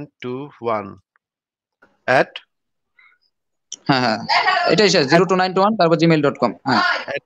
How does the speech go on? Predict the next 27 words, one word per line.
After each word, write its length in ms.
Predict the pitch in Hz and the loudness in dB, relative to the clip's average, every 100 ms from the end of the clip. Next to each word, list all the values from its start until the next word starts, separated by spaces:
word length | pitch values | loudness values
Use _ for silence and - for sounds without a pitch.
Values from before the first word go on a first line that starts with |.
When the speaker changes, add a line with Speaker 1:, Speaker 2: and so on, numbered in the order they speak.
| _ | _
Speaker 1:
gmail 280 | - 151 147 | -4 -2 0
dot 160 | 135 - | -2 -4
com। 180 | 113 101 95 _ _ _ _ _ _ _ _ _ - | -8 -10 -14 _ _ _ _ _ _ _ _ _ -8
Speaker 2:
হ্যাঁ, 240 | 131 120 117 240 - 214 | 0 2 0 -4 -6 -2
আতাউর 360 | 151 202 214 208 | 0 4 2 2
রহমান, 360 | 196 196 214 240 | 0 2 0 0
আতাউর 320 | 165 185 214 | -2 0 2
রহমান 280 | 208 202 208 160 | 2 0 -2 -2
জিরো 200 | 190 202 | 0 0
টু 140 | 202 202 | -2 -2
নাইন 220 | 175 180 180 | 0 0 0
টু 100 | 185 | 4
ওয়ান 200 | 180 208 | 4 2
জিমেইল 260 | 156 160 160 | -2 -2 0
ডট 160 | 135 - | -2 -2
কম। 140 | 117 - _ _ _ _ _ _ _ _ _ _ _ 139 | -6 -8 _ _ _ _ _ _ _ _ _ _ _ -2
Speaker 1:
না, 100 | 151 | 0
এই, 160 | 160 175 180 - - _ _ _ _ _ _ _ _ - | 2 0 -2 -12 -20 _ _ _ _ _ _ _ _ -2
এই 140 | - | 0
নামে 220 | 185 185 190 | 2 2 4
আমার 180 | 175 170 | 2 2
কাছে 200 | 165 151 | -2 -6
কোনো 140 | 156 | -6
মেইল 180 | 143 131 | -4 -4
আসে 160 | 117 113 | -6 -8
নাই 120 | 110 | -12
ভাই। 160 | 104 | -12